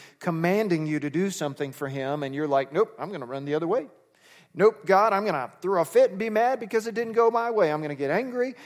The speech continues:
I'm gonna overreact, I'm gonna say ugly things to you, God, and I'll certainly say ugly things about those people I don't like."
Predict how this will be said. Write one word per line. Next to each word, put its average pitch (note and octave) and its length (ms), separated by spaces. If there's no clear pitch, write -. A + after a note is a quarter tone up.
I'm D#3+ 120
gonna D3+ 140
overreact, F3 680
I'm E3+ 140
gonna C3+ 140
say G#3 340
ugly G#3 340
things G#3+ 360
to G3 80
you, A3+ 180
God, G#3+ 240
and E3+ 100
I'll D3+ 140
certainly F3+ 380
say E3 260
ugly E3 280
things E3 280
about E3+ 220
those F3+ 180
people F#3 260
I F3+ 100
don't F#3 200
like." D4+ 240